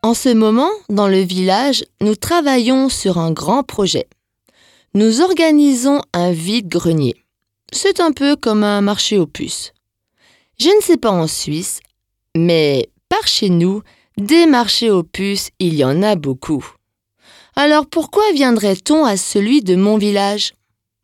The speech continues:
D'abord, parce que le village est très joli. Il est sur une petite colline à environ cinq cent soixante-cinq mètres d'altitude, entouré de forêts, de fleurs.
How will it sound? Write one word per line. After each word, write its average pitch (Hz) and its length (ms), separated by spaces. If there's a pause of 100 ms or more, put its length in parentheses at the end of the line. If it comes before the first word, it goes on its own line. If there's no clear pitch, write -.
(580)
D'abord, 180 520 (280)
parce 370 240
que 294 100
le 220 140
village 175 640
est - 200
très 247 300
joli. 151 460 (760)
Il 220 200
est 359 80
sur 277 240
une 220 120
petite 254 380
colline 196 560 (120)
à 170 60
environ 170 720
cinq - 300
cent 262 260
soixante-cinq 202 760
mètres 156 440
d'altitude, 180 720 (480)
entouré 170 460
de 196 100
forêts, 196 640
de 202 140
fleurs. 180 600